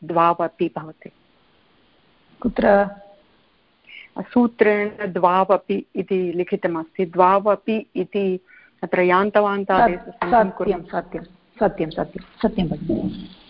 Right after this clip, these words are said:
Speaker 2: समीचीनम्।
Speaker 1: अस्तु।
Speaker 2: अस्तु, अग्रे भवती एव पठतु।
Speaker 1: हम्म, अत्र अजादिगुणवचनादेव इति सूत्रेण पाचकशब्दात् एतौ द्वौ प्रत्ययौ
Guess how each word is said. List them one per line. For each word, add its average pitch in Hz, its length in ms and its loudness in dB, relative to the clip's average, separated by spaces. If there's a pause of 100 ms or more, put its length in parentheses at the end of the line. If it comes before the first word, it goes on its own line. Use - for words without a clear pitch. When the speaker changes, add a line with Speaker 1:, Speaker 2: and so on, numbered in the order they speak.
(240)
Speaker 2:
समीचीनम्। - 480 0
Speaker 1:
अस्तु। - 300 -14 (800)
Speaker 2:
अस्तु, 165 240 -6 (240)
अग्रे 226 320 8
भवती 214 280 2
एव 190 120 2
पठतु। 180 340 -10 (2500)
Speaker 1:
हम्म, 196 120 -10 (220)
अत्र 196 360 -6 (680)
अजादिगुणवचनादेव 190 1600 0 (160)
इति 190 180 -2
सूत्रेण 180 760 0 (560)
पाचकशब्दात् 196 1040 2 (720)
एतौ 190 300 2
द्वौ 185 320 2
प्रत्ययौ 180 840 0